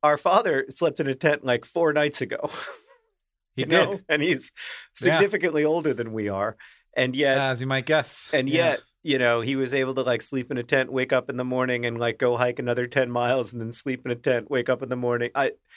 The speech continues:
Speaker 1: it's, he's made of different stuff.
Speaker 2: Yeah.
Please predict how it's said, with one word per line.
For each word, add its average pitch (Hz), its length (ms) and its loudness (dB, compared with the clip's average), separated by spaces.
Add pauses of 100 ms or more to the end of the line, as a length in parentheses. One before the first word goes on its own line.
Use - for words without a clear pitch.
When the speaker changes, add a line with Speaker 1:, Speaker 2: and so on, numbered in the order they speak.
(580)
Speaker 1:
it's, 160 280 -4 (180)
he's 190 220 0
made 180 220 2
of 117 120 -2
different 117 340 -2
stuff. - 440 -12 (480)
Speaker 2:
Yeah. 269 220 -2